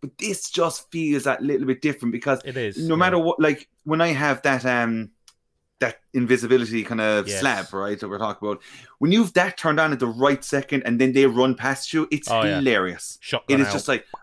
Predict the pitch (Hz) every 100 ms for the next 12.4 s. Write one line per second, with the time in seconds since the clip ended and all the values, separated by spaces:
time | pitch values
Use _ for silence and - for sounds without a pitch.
0 | _ 95 92 87 85 82 85 90 80 _
1 | - 95 90 - - 110 104 98 - -
2 | 113 123 131 160 - 175 170 170 135 165
3 | 156 131 - 143 139 143 139 139 117 -
4 | - 202 170 151 135 139 135 123 113 -
5 | _ _ _ - 175 175 175 233 202 -
6 | 214 - _ _ 175 170 - 190 240 202
7 | 160 135 113 110 101 90 82 - 113 113
8 | - 117 98 87 90 82 _ - 120 127
9 | 123 123 139 123 127 - - - - 196
10 | 175 170 - 160 - - 220 196 220 165
11 | - 254 185 117 - - _ _ 151 -
12 | 208 170 165 160